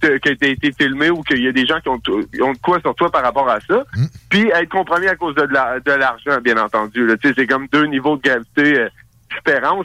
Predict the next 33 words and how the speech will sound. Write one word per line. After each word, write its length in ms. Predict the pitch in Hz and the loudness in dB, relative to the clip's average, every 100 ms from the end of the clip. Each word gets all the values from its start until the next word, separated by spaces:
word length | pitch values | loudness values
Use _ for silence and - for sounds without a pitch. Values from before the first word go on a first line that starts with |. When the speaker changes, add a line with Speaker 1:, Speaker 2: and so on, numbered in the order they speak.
| 160 | -2
Speaker 1:
s'entend. 280 | 123 156 170 208 _ _ _ _ | -2 0 -2 -4 _ _ _ _
Puis 300 | 175 190 202 - | 0 2 2 2
c'est 140 | 190 - | -2 2
ça, 100 | 262 | 2
il 120 | 247 | 2
en 100 | 165 160 | 0 -2
tient. 180 | 226 226 | -2 0
On 140 | 175 170 | 0 -2
se 120 | 170 | -2
rend 140 | 185 180 | -2 0
compte 260 | 240 269 | -4 -2
que, 680 | - 220 220 185 101 101 143 | 0 2 2 0 -2 -6 -4
bon, 200 | 147 185 | -2 -2
il 240 | 190 156 147 | 0 2 2
y 40 | |
avait 160 | 143 156 | 2 0
vraiment, 260 | 160 190 247 208 | 0 0 0 0
il 160 | 143 | -2
se 120 | - 180 | 0 -2
tenait 140 | 254 | 0
avec 240 | 247 165 147 | -2 0 0
l'élite 360 | 147 156 196 | 2 0 0
carrément, 460 | 160 127 117 127 156 | -2 -2 -2 -2 0
là, 120 | 131 | 0
le 280 | 117 113 110 104 | 2 0 0 -2
Jeffrey 280 | 117 131 | -2 0
Epstein, 400 | 117 - 143 143 | 0 -2 -2 0
là, 100 | 127 120 | 2 0
du 180 | 110 - | -4 -8
pr-, 100 | 143 143 269 | -4 -2 -2
Speaker 2:
Ouais. 80 | 139 | -2
Speaker 1:
prince 220 | 160 165 160 | -2 -2 0
Andrew. 440 | 143 131 151 | 0 0 0